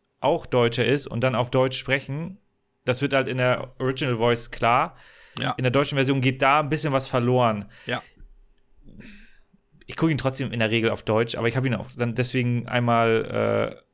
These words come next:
Speaker 1: beziehungsweise die Szene, doch, nee, ich habe ihn einmal komplett sogar, äh, im Original Voice gesehen.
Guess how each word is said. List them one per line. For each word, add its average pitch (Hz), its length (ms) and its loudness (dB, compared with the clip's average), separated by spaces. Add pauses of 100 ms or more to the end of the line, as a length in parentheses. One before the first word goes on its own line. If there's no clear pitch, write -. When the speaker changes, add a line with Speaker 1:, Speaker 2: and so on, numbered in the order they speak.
(160)
Speaker 1:
beziehungsweise 110 400 -4
die 139 80 2
Szene, 160 400 -4
doch, - 220 -12
nee, 113 80 -4
ich 110 60 -2
habe 117 120 -4
ihn 113 60 -6
einmal 110 180 -4
komplett 123 260 -6
sogar, 107 400 -8
äh, 107 160 -8
im 107 140 -8
Original 110 500 -6
Voice 107 240 -10
gesehen. 113 360 -8